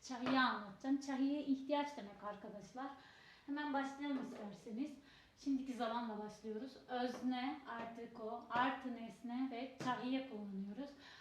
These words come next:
Ali ko ilk gilas pani çahiye. Ali ko ilk gilas pani çahiye. Yani Ali'nin bir bardak suya ihtiyacı var.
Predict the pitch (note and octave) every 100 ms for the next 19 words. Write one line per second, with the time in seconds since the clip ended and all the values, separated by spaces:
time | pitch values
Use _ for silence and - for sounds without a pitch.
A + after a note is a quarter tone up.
0 | - - - B3+ C4 D4 F#4 - C4 A#3
1 | B3+ - C#4 D4 - - B3 A3 A#3+ -
2 | - - A#3+ B3 B3 C4+ - A#3 A3+ G#3+
3 | A3 A#3 G#3 - - - B3 B3 C4+ F4+
4 | - A#3+ C4 C4+ - - A#3 G#3+ G#3+ C4+
5 | - - - A3 A3 A3 C4 - G#3+ G#3+
6 | A3 A3+ A#3 A#3 - - - A#3+ B3+ C4
7 | B3+ A#3+ B3 B3+ A#3+ D4 - - - -
8 | - - B3+ A3+ A3+ C4 C4+ A#3+ B3 A#3+
9 | A3+ A3 G#3+ G#3+ G3+ G3